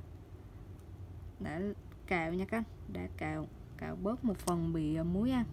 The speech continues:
Phần này mình về mình lấy giấy nhám mình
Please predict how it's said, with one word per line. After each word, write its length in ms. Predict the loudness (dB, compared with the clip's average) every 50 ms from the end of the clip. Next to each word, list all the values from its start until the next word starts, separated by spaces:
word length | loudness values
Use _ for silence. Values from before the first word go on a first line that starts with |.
| -4 -4 -4 -4 -4 -4 -4 -4 -4 -4 -6 -6 -6 -6 -8 -6 -6 -4 -4 -4 -4 -4 -4 -2 0 2
Phần 180 | 2 4 4 4
này 140 | 4 4
mình 200 | 4 6 4 4
về 180 | 4 4 4 4
mình 260 | 4 4 2 2 2
lấy 200 | 0 2 2 2
giấy 100 | 2 2
nhám 340 | 2 2 4 4 4 4 6
mình 120 | 6 6